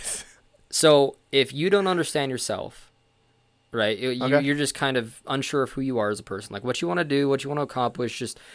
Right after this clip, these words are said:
Speaker 2: who you are emotionally and, and, and all that kind of stuff. You get into a relationship, right? That person, part of their job is to try to understand you and vice versa.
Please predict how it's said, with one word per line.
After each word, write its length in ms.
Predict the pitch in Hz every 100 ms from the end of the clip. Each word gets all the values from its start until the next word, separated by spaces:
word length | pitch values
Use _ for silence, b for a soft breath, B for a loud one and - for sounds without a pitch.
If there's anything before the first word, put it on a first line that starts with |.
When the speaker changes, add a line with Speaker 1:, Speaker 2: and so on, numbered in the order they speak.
| B
Speaker 2:
who 120 | -
you 260 | 170 170 151
are 460 | 135 123 123 120 120
emotionally 560 | 120 117 117 - 117 110
and, 100 | 110
and, 180 | 110 90
and 160 | 110
all 140 | 110 104
that 140 | 101
kind 180 | 117 107
of 80 | -
stuff. 340 | - 98 - b b b b b
You 120 | 131
get 220 | 143 151 -
into 300 | 131 120 123
a 40 |
relationship, 640 | 113 107 104 107 - -
right? 280 | 98 95 90 _ b b b b b b _ _ _
That 360 | 110 127 165 -
person, 560 | 127 104 101 98 127 - - _ _
part 300 | - 156 165
of 60 |
their 180 | 147 143
job 560 | 120 117 131 110 101 104
is 220 | 117 107
to 140 | - 110
try 340 | - 123 120
to 80 | 104
understand 520 | 113 104 - 104 98
you 320 | 113 117 - _ _ _ _ -
and 420 | 104 104 101 95
vice 280 | 110 104 -
versa. 340 | 107 104 -